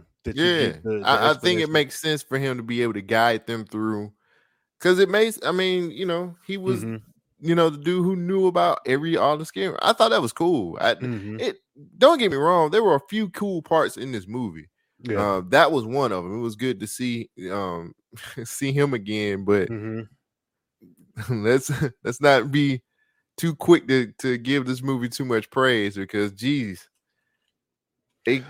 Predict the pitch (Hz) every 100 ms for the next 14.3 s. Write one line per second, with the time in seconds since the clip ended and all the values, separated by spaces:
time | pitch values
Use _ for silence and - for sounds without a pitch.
0 | - 117 131 120 101 95 98 151 143 113
1 | 110 107 107 107 104 104 98 - 87 98
2 | 101 98 87 95 87 - - _ _ 359
3 | 427 392 339 302 196 - _ _ _ -
4 | 247 240 277 226 - - 190 190 233 220
5 | 214 190 180 180 165 165 160 147 127 -
6 | 392 254 247 - 208 - 294 277 - 135
7 | 76 - _ _ _ _ 494 427 339 -
8 | - 480 494 494 480 480 254 240 156 214
9 | - 143 226 226 175 185 185 226 220 208
10 | 180 214 208 202 - - 220 185 - _
11 | - - - - 220 208 180 220 196 453
12 | 427 415 415 370 311 349 403 392 403 349
13 | 262 254 262 262 254 202 151 151 - -
14 | 165 107 98